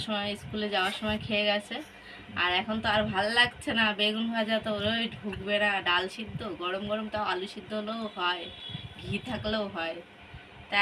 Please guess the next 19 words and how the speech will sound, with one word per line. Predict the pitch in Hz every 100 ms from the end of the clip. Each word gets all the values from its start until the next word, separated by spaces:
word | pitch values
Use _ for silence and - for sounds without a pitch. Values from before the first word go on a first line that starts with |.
| 208
এখন | 208 226 233
কি | 226
করব, | 247 240 240
কি | 247
করব | 254 254 269
চিন্তা | 247 240 240
মাথা, | 233 285 - - - 196
রাতের | 202 202 214 -
খাবার, | 220 339 - -
তাই | 185 185
এই | 185 202
জন্য | 226 349 - 196
ভাতটা | 196 160 - - 285 - - - - -
ভেজে | 196 175 160 139
নিলাম। | 87 - - - - - - - - -
কালকে | 202 220 214 240 254
হচ্ছে | 233 - 254 226
রাস | 220 277 -
পূর্ণিমা, | 285 285 285 277